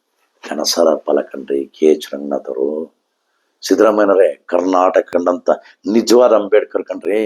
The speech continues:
ಪೀಪಲ್ಸ್ ಎಜುಕೇಷನ್ ಸೊಸೈಟಿ ಅಧ್ಯಕ್ಷರಾಗಿದ್ರು ಕಣ್ರಿ. ನಾನು ನಾಗ್ಪುರಕ್ಕೆ ಹೋಗಿದ್ದೀನಿ ಕಣ್ರಿ, ಮುಂಬೈಗೆ ಹೋಗಿದ್ದೀನಿ ಕಣ್ರಿ, ಅದೇ ರಾಷ್ಟ್ರಪತಿ ನಾರಾಯಣ ಅವರು ಇವ್ರ ಜೊತೆ ಹೋಗಿ ಭೇಟಿ ಮಾಡಿದ್ದೀನಿ ಕಣ್ರಿ. ಎ ಕೆ ಆಂಟೋನಿ ಅವ್ರನ್ನ ಭೇಟಿ ಮಾಡಿದ್ದೀನಿ ಕಣ್ರಿ.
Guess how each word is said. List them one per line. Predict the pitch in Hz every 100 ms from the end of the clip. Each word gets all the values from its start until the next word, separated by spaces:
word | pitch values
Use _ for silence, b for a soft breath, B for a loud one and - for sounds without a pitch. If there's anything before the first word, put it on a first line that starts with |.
| 101 _ _ _ _ _ _ _ _
ಪೀಪಲ್ಸ್ | - 170 180 165 156 143
ಎಜುಕೇಷನ್ | 139 143 165 147 156
ಸೊಸೈಟಿ | 143 135 156 156
ಅಧ್ಯಕ್ಷರಾಗಿದ್ರು | 123 - 165 - 156 151 143
ಕಣ್ರಿ. | 147 131 135 165 156 - _ _ _ -
ನಾನು | 139 165
ನಾಗ್ಪುರಕ್ಕೆ | 147 147 - 165 160 165
ಹೋಗಿದ್ದೀನಿ | 160 156
ಕಣ್ರಿ, | 156 151 143 170 175 170 _ _ -
ಮುಂಬೈಗೆ | 156 165 175
ಹೋಗಿದ್ದೀನಿ | 160 165 160 165
ಕಣ್ರಿ, | 160 160 156 180 185 180 _ b b b 101
ಅದೇ | 143 175 - - _ _ _ -
ರಾಷ್ಟ್ರಪತಿ | 127 165 165 160 170 143
ನಾರಾಯಣ | 135 165 165
ಅವರು | 170 170
ಇವ್ರ | 151 160
ಜೊತೆ | 151 180
ಹೋಗಿ | 170 170
ಭೇಟಿ | 165 165
ಮಾಡಿದ್ದೀನಿ | 165 165 165 165
ಕಣ್ರಿ. | 160 156 175 175 156 104
ಎ | 170
ಕೆ | 185
ಆಂಟೋನಿ | 175 170 175 170
ಅವ್ರನ್ನ | 165 160
ಭೇಟಿ | 156 165
ಮಾಡಿದ್ದೀನಿ | 160 160 160 156
ಕಣ್ರಿ. | 156 160 180 170 -